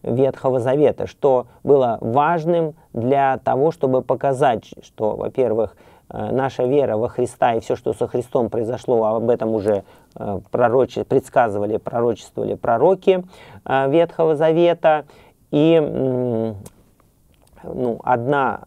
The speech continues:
э, ну, такая вот, э, задача. И вторая задача — то, что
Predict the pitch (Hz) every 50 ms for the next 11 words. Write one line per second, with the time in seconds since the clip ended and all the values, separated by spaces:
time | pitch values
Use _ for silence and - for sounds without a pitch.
0 | - _ _ _ _ 156 - 110 104 120 - 123 120 110 101 110 - - 104 -
1 | - 117 110 104 104 101 104 104 - _ - 107 104 101 - - 104 110 123 120
2 | 123 123 117 - - 120 120 113 - - 123 135 170 196 185 170 139 147 139 135
3 | 139 139 139 123 - - 117 104 - 147 143 135 - _ - 135 123 117 113